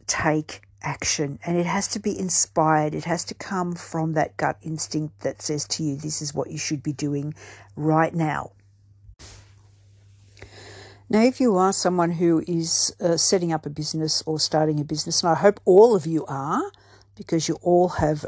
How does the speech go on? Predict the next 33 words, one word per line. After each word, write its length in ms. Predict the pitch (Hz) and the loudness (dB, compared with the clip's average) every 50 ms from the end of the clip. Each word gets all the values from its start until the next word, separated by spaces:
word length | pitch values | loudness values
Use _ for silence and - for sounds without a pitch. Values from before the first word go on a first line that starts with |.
| - | -6
rich 460 | - 156 156 156 165 175 - - - - | -2 0 2 2 2 2 2 -2 -4 -4
and 180 | - 170 156 | -4 -2 0
wonderful 380 | 156 156 156 151 147 - 151 143 | 2 2 2 0 -2 -6 -8 -8
talents 540 | - - - 160 156 156 156 156 151 - - | -6 -2 0 2 2 2 0 -2 -2 -2 -2
that 160 | 143 - 160 | -2 -2 -6
you 80 | 156 | -8
can 160 | 151 - 147 147 | -6 -6 -6 -4
share, 500 | - - - 180 170 160 151 143 160 - - - - - - - - - | -2 -2 0 2 2 4 2 2 0 -2 -6 -12 -18 -18 -18 -20 -16 -2
just 300 | - 240 294 - - - | 2 2 2 2 2 0
be 80 | - 254 | 2 4
aware 400 | 233 202 185 185 180 180 185 175 | 6 6 8 6 6 6 6 4
of 200 | - 175 160 156 | 2 0 -4 -6
the 60 | - - | -8 -10
pitfalls 720 | - - - - - - 190 170 156 151 147 151 - - | -10 -10 -10 -10 -4 -2 0 2 2 0 0 -4 -4 -2
that 180 | 160 151 - - | 0 0 0 0
you 300 | 165 165 160 156 160 - | 0 0 0 0 0 0
are 180 | 156 156 156 | -2 -2 0
likely 380 | 156 156 165 180 - - 214 185 | 2 2 2 2 2 0 -2 -2
to 200 | - - - 160 | 0 -2 -2 -2
fall 580 | - - - - - 180 170 170 175 156 - - | -4 -6 -6 0 4 4 6 6 6 4 2 -2
into 680 | - 170 170 180 175 - - - 160 147 139 139 143 143 - - - - - - - - | -4 -4 -4 -4 -4 -6 -2 0 0 0 0 -2 -4 -6 -10 -16 -20 -20 -20 -14 -8 -4
to 160 | - 185 180 | -2 -2 -2
kind 380 | - - - - 226 226 226 220 | -4 -6 -4 -2 -2 0 2 2
of 140 | 190 180 | 0 0
save 800 | - - - - - - - - - 220 208 214 226 247 247 - | -2 -6 -2 2 2 4 4 4 2 2 2 4 2 2 0 0
yourself 600 | 220 214 202 - - - - 170 170 170 - - | 0 0 0 0 0 2 4 4 4 4 2 -4
from, 380 | - - 170 160 160 160 156 - | -6 -2 0 0 2 0 -2 -4
once 300 | - 165 165 160 - - | -4 -4 -4 -4 -6 -6
again, 300 | 151 156 156 151 147 147 | -2 0 0 0 0 0
standing 640 | - - - 160 147 156 160 156 170 175 180 185 190 - - - - - - - - - - - - - - | -4 -2 0 0 0 0 0 -2 -2 -4 -4 -4 -6 -10 -14 -20 -20 -20 -20 -20 -20 -20 -20 -20 -18 -8 -2
up 320 | - 147 - - - - - - - - - - | 0 0 0 0 -4 -8 -10 -10 -10 -12 -6 -2
and 240 | 170 175 160 160 156 | 0 0 0 0 0
being 600 | 165 156 156 160 160 156 151 156 156 151 151 | 0 2 2 2 2 2 0 0 -2 -4 -6